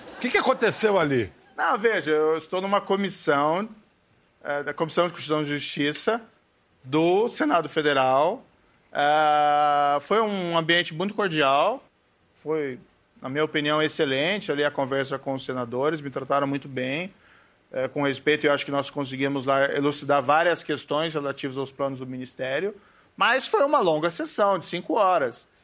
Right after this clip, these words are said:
Speaker 2: Então, ali, respondendo por cinco horas, eventualmente se comete uma, ah, pelo cansaço, uma, não vou nem dizer um agafe verbal, né? Porque eu sei que cônjuge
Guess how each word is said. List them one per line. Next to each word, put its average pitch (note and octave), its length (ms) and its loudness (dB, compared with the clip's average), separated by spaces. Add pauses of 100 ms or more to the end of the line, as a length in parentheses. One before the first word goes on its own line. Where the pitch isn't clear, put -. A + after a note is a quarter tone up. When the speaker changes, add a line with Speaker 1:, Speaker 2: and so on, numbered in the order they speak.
(240)
Speaker 2:
Então, A#3+ 440 0
ali, F3+ 320 2
respondendo D#3 680 2
por D3+ 200 -4
cinco - 320 -6
horas, G3+ 420 2
eventualmente D3+ 680 -2
se G3 80 -10
comete E3 560 0
uma, F#3+ 640 2 (480)
ah, - 260 -4 (260)
pelo E3+ 220 4
cansaço, E3 720 0
uma, F#3+ 540 2
não E3 120 -6
vou A3+ 100 2
nem C4 120 2
dizer C4 180 2
um C4 80 4
agafe G#3+ 380 2
verbal, F3+ 500 2
né? C#3+ 120 -4
Porque D#3+ 140 -8
eu D#3 40 -2
sei F3+ 180 -2
que F3 120 -8
cônjuge F3+ 800 0